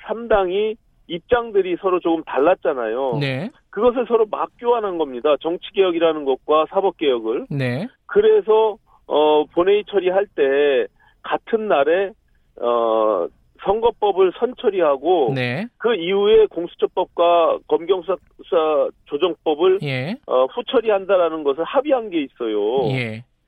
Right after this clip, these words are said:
Speaker 1: 근데 그것을 합의를 원천적으로 깨버리면
Speaker 2: 네.
Speaker 1: 그 난리를 피면서 육 개월 전에 패스트트랙을 한 이유가
Speaker 2: 네.
Speaker 1: 도대체 어디에 있겠습니까? 그러니까
Speaker 2: 음.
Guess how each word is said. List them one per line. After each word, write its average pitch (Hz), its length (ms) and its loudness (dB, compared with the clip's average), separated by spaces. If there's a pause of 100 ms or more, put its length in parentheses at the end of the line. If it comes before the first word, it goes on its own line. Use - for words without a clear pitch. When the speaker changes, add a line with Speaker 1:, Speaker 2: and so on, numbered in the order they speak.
(240)
Speaker 1:
근데 233 280 0
그것을 233 480 0
합의를 285 360 -2
원천적으로 202 880 0
깨버리면 160 1000 0
Speaker 2:
네. 120 320 -4 (440)
Speaker 1:
그 226 400 0
난리를 233 520 -2 (100)
피면서 185 920 0
육 165 160 -8
개월 185 240 4
전에 156 500 -2
패스트트랙을 156 680 -4
한 180 340 -6
이유가 143 800 2
Speaker 2:
네. 120 400 -6
Speaker 1:
도대체 349 360 0
어디에 180 480 -2
있겠습니까? 117 880 -4
그러니까 127 380 0
Speaker 2:
음. 165 80 -8